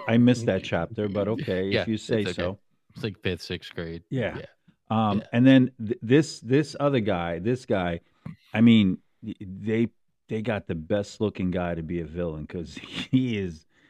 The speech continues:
Speaker 1: he is not a good looking guy. He
Speaker 2: Not
Speaker 1: really
Speaker 2: at all.
Speaker 1: isn't a good looking guy.
Speaker 2: Yeah.
Speaker 1: So he gets
Speaker 2: He's
Speaker 1: up,
Speaker 2: like,
Speaker 1: he's holding his
Speaker 2: he
Speaker 1: knee.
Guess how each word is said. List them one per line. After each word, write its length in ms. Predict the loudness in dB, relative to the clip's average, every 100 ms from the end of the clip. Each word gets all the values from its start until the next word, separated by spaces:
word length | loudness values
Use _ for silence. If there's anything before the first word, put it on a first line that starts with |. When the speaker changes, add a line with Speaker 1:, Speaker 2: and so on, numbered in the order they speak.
| _ _
Speaker 1:
he 200 | -4 -2
is 140 | 0
not 240 | -2 -2 -4
a 40 |
good 220 | -2 -2
looking 360 | 0 -2 -4 -4
guy. 480 | -4 -6 -8 -14 -18 _ _
He 160 | -6 -2
Speaker 2:
Not 320 | 4 6 6
Speaker 1:
really 100 | 6
Speaker 2:
at 40 |
all. 220 | 4 4 4
Speaker 1:
isn't 100 | 0
a 20 |
good 160 | -4 -4
looking 320 | -6 -8 -8
guy. 260 | -6 -6
Speaker 2:
Yeah. 60 | -6 -10 _
Speaker 1:
So 160 | -4 2
he 160 | 2
gets 240 | 4 4 4
Speaker 2:
He's 100 | 6
Speaker 1:
up, 60 | 6 4
Speaker 2:
like, 80 | -2 _
Speaker 1:
he's 220 | 0 0
holding 380 | 2 2 4 6
his 160 | 6 6
Speaker 2:
he 80 |
Speaker 1:
knee. 420 | 6 6 4 2